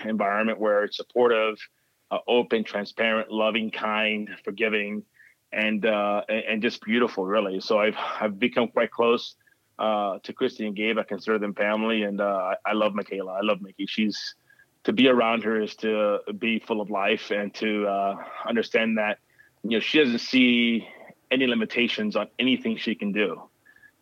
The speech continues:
And she has this, uh, playful passion for life that, uh, that I think a lot of children, uh, are missing. Uh, and, uh,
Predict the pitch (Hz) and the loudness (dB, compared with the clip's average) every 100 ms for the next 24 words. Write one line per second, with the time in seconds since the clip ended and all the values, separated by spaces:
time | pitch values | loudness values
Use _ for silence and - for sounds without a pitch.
0 | - 101 104 101 - 120 123 120 107 - | -4 0 2 2 4 4 6 4 2 -2
1 | 113 110 - 113 107 104 104 101 _ - | 0 0 0 0 0 -2 -4 -6 _ -4
2 | 127 120 113 - 110 107 110 - 110 104 | -2 0 -4 -4 -4 -4 -6 -4 -2 -2
3 | 107 95 - - - _ - _ _ 101 | -2 -4 -10 -18 -20 _ -20 _ _ -4
4 | 110 107 101 - 110 104 104 101 98 95 | 0 0 -2 -2 0 0 0 0 -2 -4
5 | 101 - - - - - 113 107 107 117 | -6 -14 -18 -20 -20 -10 -4 -2 -2 -4
6 | 113 104 - _ _ _ _ - 113 113 | -4 -6 -14 _ _ _ _ -8 -2 0
7 | 113 107 - 117 107 104 101 104 104 107 | 0 -2 -2 -2 -2 -4 -4 -6 -6 -4
8 | 95 101 107 104 - 95 95 85 - 104 | -4 -2 0 0 -2 -6 -8 -12 -12 -6
9 | 101 95 95 95 98 101 101 98 101 101 | -2 0 0 -2 -2 -2 -2 2 4 4
10 | 98 | 2